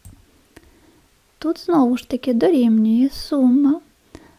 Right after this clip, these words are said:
але у дужках уже не left, а above. Не знаю, чи я правильно прочитала. Означає вище.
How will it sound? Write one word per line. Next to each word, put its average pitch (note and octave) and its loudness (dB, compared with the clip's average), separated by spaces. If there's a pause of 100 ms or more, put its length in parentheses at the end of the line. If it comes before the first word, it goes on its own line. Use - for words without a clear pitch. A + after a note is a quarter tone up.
(140)
але A#3+ -4
у A3+ -2
дужках C#4 -4 (420)
уже B3+ -4
не A3+ -2 (440)
left, C#4 -8 (1200)
а B3+ -8
above. B3+ -2 (760)
Не A#3 -6
знаю, A#3 -2
чи A3+ -10
я A3 -4
правильно A3 -4
прочитала. C4 -10 (2250)
Означає C4 -6 (380)
вище. C4+ -2